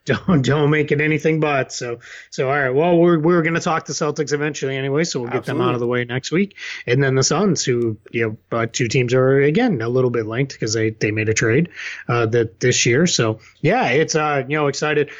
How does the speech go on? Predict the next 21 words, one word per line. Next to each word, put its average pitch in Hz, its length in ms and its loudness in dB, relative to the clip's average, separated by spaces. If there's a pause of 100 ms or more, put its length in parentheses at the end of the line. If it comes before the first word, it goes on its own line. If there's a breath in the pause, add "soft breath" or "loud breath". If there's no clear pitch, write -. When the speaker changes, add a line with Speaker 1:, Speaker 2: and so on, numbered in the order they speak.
(140 loud breath)
Speaker 1:
Um, 147 320 -2
you 156 80 0
know, 147 60 2
one, 165 240 2
one 175 160 2
thing 185 140 -2
I 170 60 -2
did 165 140 2
wanna 170 240 -2
say 170 400 0
before 156 500 0
we, 151 180 -2
you 127 280 -4
know, 127 100 0
kinda 131 220 -4
wrap 131 300 -2
up 165 220 -2
the 135 120 2
show 131 300 0
here 120 340 2
was 120 460 0